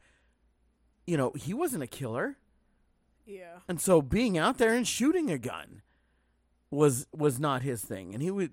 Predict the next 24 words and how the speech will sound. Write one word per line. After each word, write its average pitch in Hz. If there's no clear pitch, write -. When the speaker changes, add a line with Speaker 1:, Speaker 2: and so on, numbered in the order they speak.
Speaker 1:
he 160
would 180
talk 151
about 110
those 113
things. 104
And 113
it 104
was 110
just 120
like, 104
it 139
was 147
incredible 147
to 98
me 98
to, 131
to 117
hear 151
these 143
stories 151
and 110
just 107
go, 101